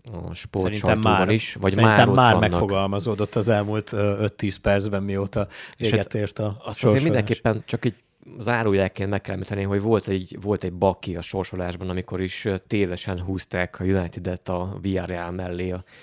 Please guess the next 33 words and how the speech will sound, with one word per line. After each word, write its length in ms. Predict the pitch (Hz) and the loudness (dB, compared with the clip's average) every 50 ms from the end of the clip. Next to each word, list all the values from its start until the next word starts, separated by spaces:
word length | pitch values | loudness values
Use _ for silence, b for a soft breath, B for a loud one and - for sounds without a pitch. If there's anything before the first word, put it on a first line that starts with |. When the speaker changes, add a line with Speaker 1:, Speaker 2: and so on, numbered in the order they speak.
| B B B B | B B B B
Speaker 1:
a 60 | - | -12
sorsoláskor, 800 | - - 104 95 90 - 101 92 95 95 95 - - - - 104 | -6 -2 -2 -2 0 0 0 0 0 0 0 -2 0 0 2 2
és 140 | 98 - | 2 0
akkor 240 | 120 110 - - 123 | -4 -4 -2 0 0
úgy 160 | 123 113 110 | 2 2 4
elgondolkodtunk 680 | 117 104 101 98 101 98 98 95 - - - - 104 87 | 4 4 4 4 2 0 0 -2 -2 -4 -6 -6 -4 -4
egy 100 | 95 92 | -4 -2
pillanatra 320 | - 104 98 98 92 98 | -2 -2 0 0 -2 -2
talán, 300 | - - 98 98 98 98 | -4 -2 -2 0 0 0
hogy 220 | 98 98 104 98 B B B B B B B B B B B B B B B B B - - 120 | 2 2 2 2 B B B B B B B B B B B B B B B B B -14 -8 -2
lehet, 400 | 123 117 117 120 117 113 - - | 0 2 2 2 2 0 -2 -4
hogy 200 | - 123 110 107 | -2 -2 0 0
a, 320 | 107 107 107 110 - - - - - - - - - _ - - - - | 0 0 0 -2 -6 -10 -14 -20 -20 -20 -20 -20 -20 _ -20 -20 -20 -20
a 300 | - - 123 113 104 - | -18 -14 -12 -12 -12 -6
különböző 560 | - 123 107 113 107 104 110 104 104 110 101 | 0 4 4 4 4 4 2 2 2 2 0
pletykák 540 | - - 107 101 95 - - 110 98 - - | 2 2 2 2 2 0 0 -2 -2 -2 -2
néha 440 | 117 104 104 104 98 101 101 98 98 | -2 -2 -2 -2 0 0 0 0 0
adnak, 580 | 98 - - 113 95 95 98 101 98 - - | -2 -4 -6 -6 -6 -4 -4 -4 -4 -4 -6
vagy 180 | - - 101 - | -8 -8 -6 -4
hát, 240 | - 98 95 - - | -4 -6 -6 -4 -4
ö, 280 | 98 95 92 95 104 107 107 110 110 104 104 | -2 -2 -2 -2 -4 -8 -10 -12 -14 -12 -6
van 220 | 98 98 98 92 | -4 -4 -4 -4
táptalajuk 560 | - 101 95 95 - - 104 98 98 95 - | -2 -2 -4 -4 -4 -2 -2 0 0 0 -2
abban, 340 | 98 95 87 90 98 95 92 | -4 -6 -4 -2 -2 -2 -2
hogy 240 | 92 101 98 90 95 | -2 -4 -4 -4 -4
néha 320 | 98 98 92 92 95 98 | -4 -4 -4 -2 -4 -2
mennyire 680 | 95 95 95 95 98 95 98 95 95 95 95 98 101 - | -2 -2 -2 -2 -2 0 0 0 0 0 -2 -2 -4 -4
irányított 460 | - - 104 98 98 95 - 107 - | -4 -2 -2 -2 -2 -2 -4 -6 -6
egy 100 | 98 92 | -6 -4
dolog, 260 | 90 101 95 98 98 95 | -4 -2 -2 -2 -2 0
vagy 140 | 98 95 | -2 -2
nem, 340 | 95 98 98 98 101 101 98 | -2 -2 -2 -2 -2 -2 -2
de 100 | 90 98 | 0 0